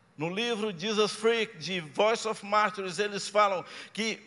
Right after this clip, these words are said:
uma, em média, cento e sessenta mil pessoas morrem a cada ano,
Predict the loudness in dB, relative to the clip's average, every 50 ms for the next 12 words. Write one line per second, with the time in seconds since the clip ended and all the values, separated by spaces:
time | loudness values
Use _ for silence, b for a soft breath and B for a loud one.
0 | -20 -20 -12 -4 2 2 4 4 2 0 -2 0 2 4 4 4 2 0 -2 -6
1 | -6 -6 -2 0 0 0 -2 -4 -6 -4 -2 -2 -2 -2 -4 -6 -4 -2 -2 -2
2 | -2 -4 -6 -6 -6 -2 0 2 2 2 2 0 -2 2 4 4 4 4 2 0
3 | 0 0 0 0 -2 -2 2 4 4 6 6 4 2 4 4 4 4 4 4 2
4 | 2 0 -2 -4 -6